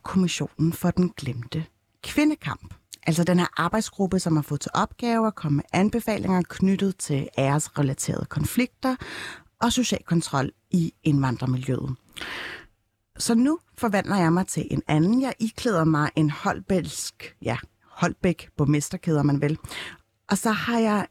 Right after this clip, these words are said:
inviteret nogle helt andre personer end dem,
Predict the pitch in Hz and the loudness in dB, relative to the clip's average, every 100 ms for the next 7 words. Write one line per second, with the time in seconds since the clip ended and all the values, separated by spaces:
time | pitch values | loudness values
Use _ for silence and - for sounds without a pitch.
0 | _ 202 196 196 - 220 - 214 214 202 | _ 0 0 -2 -2 -2 2 4 4 2
1 | 190 - 180 - - _ - 156 147 165 | 0 -2 -4 -4 -14 _ -2 0 2 -2
2 | - 156 - 147 143 139 - - 151 - | -4 -4 -4 -2 0 -2 -2 0 0 0
3 | 135 | -2